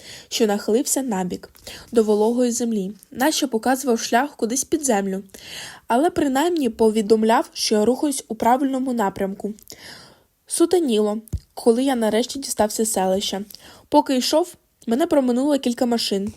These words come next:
але жодна не спинилася. Першими ознаками життя виявилося декілька фермерських будинків на віддалі від дороги. Кожна ферма відокремлена від інших. Попереду прис-, присмерку я помітив церковну вежу.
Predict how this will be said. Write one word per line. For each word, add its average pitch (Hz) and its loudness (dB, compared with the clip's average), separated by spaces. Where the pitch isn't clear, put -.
але 214 4
жодна 277 2
не 254 -2
спинилася. 196 -2
Першими 320 2
ознаками 269 0
життя 254 2
виявилося 247 4
декілька 240 -2
фермерських 220 -2
будинків 202 -4
на 214 2
віддалі 220 0
від 214 -6
дороги. 202 0
Кожна 349 4
ферма 262 2
відокремлена 247 2
від 233 -2
інших. 196 -4
Попереду 320 2
прис-, 269 -4
присмерку 254 0
я 240 2
помітив 247 -2
церковну 233 -2
вежу. 190 0